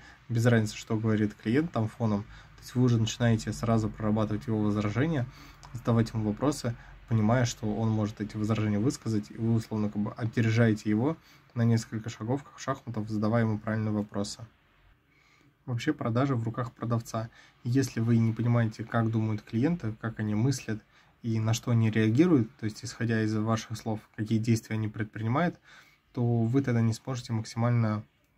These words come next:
классно продавать. То есть важно понимать, как мыслит клиент и какие есть вот, а,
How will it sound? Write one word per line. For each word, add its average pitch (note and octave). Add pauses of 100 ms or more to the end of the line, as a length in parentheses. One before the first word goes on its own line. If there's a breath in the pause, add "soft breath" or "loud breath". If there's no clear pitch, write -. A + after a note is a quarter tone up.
(160)
классно A#2
продавать. G#2+
То -
есть -
важно A#2
понимать, A#2+
как -
мыслит A2+
клиент D3
и B2+
какие A2+
есть A2+
вот, G#2+
а, A2